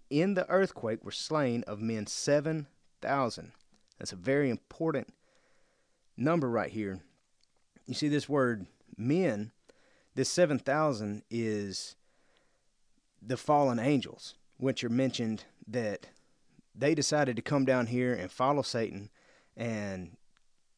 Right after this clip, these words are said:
without being born of woman, come into this dimension,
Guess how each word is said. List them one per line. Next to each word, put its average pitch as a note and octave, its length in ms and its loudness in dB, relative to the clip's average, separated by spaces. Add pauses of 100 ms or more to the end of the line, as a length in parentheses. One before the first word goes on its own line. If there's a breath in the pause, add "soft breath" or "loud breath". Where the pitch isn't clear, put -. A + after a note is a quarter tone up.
(320)
without C3+ 380 0
being C3+ 220 4
born E3+ 280 4
of B2 140 2
woman, F#2+ 400 -6 (460 soft breath)
come C#3+ 200 4
into D3+ 300 2
this D3 580 -2 (160)
dimension, A2 640 0